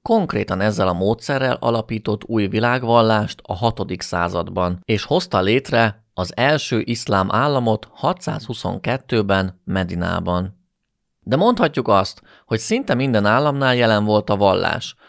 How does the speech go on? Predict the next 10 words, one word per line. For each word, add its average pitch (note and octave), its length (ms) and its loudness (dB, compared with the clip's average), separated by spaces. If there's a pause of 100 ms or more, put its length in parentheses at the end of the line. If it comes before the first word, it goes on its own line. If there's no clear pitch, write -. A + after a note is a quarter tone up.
(120)
hogy G2 160 -4
az F#2 120 -4
állam D3+ 420 0
legitimitását G#2+ 960 -2
adja C3 280 -4
valamilyen G#2+ 460 2
szinten E3 720 -4
annak A#2+ 480 0
megalapítása F#2+ 840 -2
során. F#2+ 580 -2